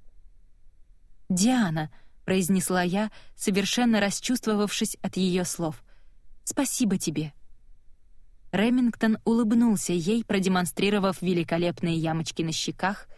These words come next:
и Диана снова обняла его перед тем, как уйти.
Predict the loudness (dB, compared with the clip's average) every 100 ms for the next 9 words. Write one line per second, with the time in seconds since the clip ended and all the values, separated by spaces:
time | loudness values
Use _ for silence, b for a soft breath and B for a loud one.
0 | b b b -4 0 2 2 2 0 2
1 | 2 4 2 2 0 2 2 2 2 0
2 | -2 -2 -2 -2 -4 -4 -4 -6 -8 -6
3 | -8 -8